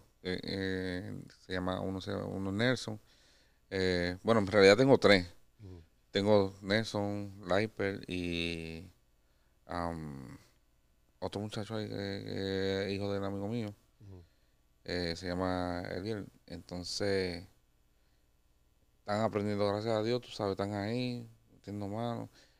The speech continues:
Speaker 1: Y nos hemos enfocado ahí a, a enseñándole también. Y es bueno porque, tú sabes, es bueno que más gente se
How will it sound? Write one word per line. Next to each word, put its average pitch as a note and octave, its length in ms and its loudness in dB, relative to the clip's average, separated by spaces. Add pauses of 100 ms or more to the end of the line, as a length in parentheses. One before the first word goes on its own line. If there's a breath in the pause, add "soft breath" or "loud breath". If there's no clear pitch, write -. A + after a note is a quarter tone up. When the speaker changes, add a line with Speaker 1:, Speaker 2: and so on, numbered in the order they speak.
(160)
Speaker 1:
Y G2+ 720 0
nos F#2+ 200 -2
hemos A2+ 300 -2
enfocado A2 480 2
ahí A2 500 0
a, G#2 400 -6
a - 20 -6
enseñándole G#2 560 -2
también. G#2+ 380 -4 (400 loud breath)
Y G2+ 140 6
es C3 60 10
bueno C#3 320 6
porque, G#2 200 4
tú A#2+ 120 -4
sabes, G2+ 360 8
es G2 40 4
bueno B2+ 240 4
que A#2+ 240 6
más A2+ 440 2
gente A#2 520 4
se G2 960 0